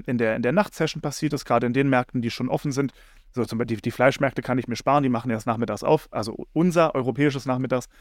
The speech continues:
Ähm, aber gerade zum Beispiel Gold und die Energien, die sind, die laufen natürlich über Nacht, aber auch ein paar von den Getreidemärkten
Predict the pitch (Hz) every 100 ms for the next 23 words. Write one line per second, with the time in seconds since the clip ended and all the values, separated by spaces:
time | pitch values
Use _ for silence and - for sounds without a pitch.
0 | - - - - 120 117 131 135 135 127
1 | 139 160 185 180 - 170 135 135 143 151
2 | 160 160 160 135 147 139 135 139 139 156
3 | 160 151 156 143 120 123 147 139 135 151
4 | 139 127 131 135 131 139 110 113 117 110
5 | 127